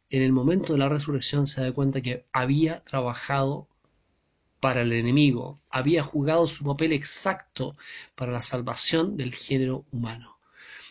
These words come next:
Bueno, entonces es una consideración muy interesante, ¿verdad? Porque darnos cuenta que, de que, de que la providencia divina es la manera que Dios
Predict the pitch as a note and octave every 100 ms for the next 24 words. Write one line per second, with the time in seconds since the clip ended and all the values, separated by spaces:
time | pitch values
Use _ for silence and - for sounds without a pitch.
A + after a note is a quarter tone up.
0 | _ A#3+ G#3 G#3 G3+ G#3 G3 F#3+ G3 G3
1 | F3 D3 D3+ D3 F3 E3+ F3 F3+ E3 C#3+
2 | B2+ D3+ C3 B2 B2 C#3 D3 D3 C#3+ D#3+
3 | E3+ D3+ E3 E3+ D#3 C#3+ D3 - - -
4 | _ D3 C#3+ C#3+ C#3+ D3 D3 - - D3
5 | C#3+ D#3 - - C#3 C#3 D3 D3 D#3+ C4
6 | D#4 D#4 - C#4 G#3+ F3+ F#3 E3+ C3+ B2+
7 | G3+ A#3 _ _ _ _ _ _ - G3+
8 | A3 G#3 - - - D#3+ D3+ D3 D3 D3
9 | F3+ C#4 A#3+ D#3 C#3+ C#3 F#3+ A3+ -